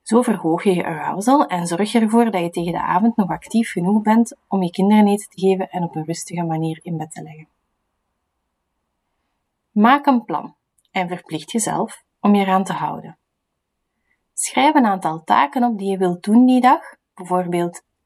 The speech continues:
ik wil vandaag op twee bedden verse lakens leggen. Ik wil het eten voorbereiden voor vanavond en ik wil een spelletje spelen met de kids.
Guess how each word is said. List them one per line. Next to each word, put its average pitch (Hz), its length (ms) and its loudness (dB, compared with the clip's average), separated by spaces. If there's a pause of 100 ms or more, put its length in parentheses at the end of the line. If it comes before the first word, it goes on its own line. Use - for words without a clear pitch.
(120)
ik 220 140 -6
wil 214 140 2
vandaag 202 460 2
op 190 140 -12
twee 208 240 -2
bedden 190 280 0
verse 180 320 -6
lakens 151 420 -6
leggen. 160 280 -18 (520)
Ik - 140 -10
wil 190 100 2
het 180 160 -2
eten 165 280 -2
voorbereiden 190 500 0
voor 170 160 -4
vanavond 220 640 0 (220)
en 233 140 0
ik 240 140 -4
wil 226 100 -4
een 208 100 -4
spelletje 185 400 -2
spelen 160 300 -8
met 156 100 -6
de 151 100 -14
kids. - 400 -16